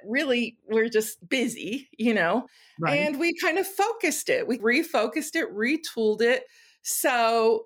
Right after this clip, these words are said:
Speaker 1: every time I see that Linda Goldfarb turquoise, I think of you. I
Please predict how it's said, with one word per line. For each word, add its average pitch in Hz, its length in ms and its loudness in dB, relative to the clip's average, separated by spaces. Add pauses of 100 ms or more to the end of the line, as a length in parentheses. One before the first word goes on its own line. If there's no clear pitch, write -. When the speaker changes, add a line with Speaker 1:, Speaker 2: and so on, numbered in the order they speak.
Speaker 1:
every 302 340 -2
time 247 460 0
I 214 220 2
see 226 380 -2
that 196 340 -2 (260)
Linda 214 480 2
Goldfarb 233 640 0
turquoise, 226 880 0 (100)
I 269 200 0
think 392 340 -6
of 226 180 -2
you. - 480 -4
I 285 520 0